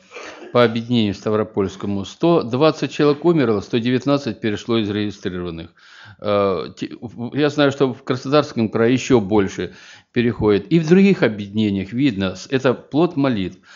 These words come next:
Что касается, что, э, оно по-разному идет. В наших общинах тоже, правильно здесь говорится, кое-где хуже может быть.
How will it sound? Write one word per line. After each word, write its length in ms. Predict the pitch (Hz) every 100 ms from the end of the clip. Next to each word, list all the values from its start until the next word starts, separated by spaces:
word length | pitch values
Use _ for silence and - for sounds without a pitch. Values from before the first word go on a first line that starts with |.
| -
Что 160 | - 170
касается, 600 | 175 170 180 175 165 165
что, 420 | 156 - 165 160 - _ _ -
э, 480 | - 135 139 135 120 -
оно 220 | 151 165
по-разному 560 | 165 156 139 113 117 113
идет. 220 | 113 98
В 140 | 120
наших 360 | 156 165 156 147
общинах 540 | 143 - 156 151 143
тоже, 360 | 147 147 135 - _
правильно 360 | 151 156 147 139
здесь 180 | 135 127
говорится, 320 | 135 127 123
кое-где 500 | 143 135 123 131 127
хуже 340 | - 127 120
может 300 | 127 131 110
быть. 200 | 92 90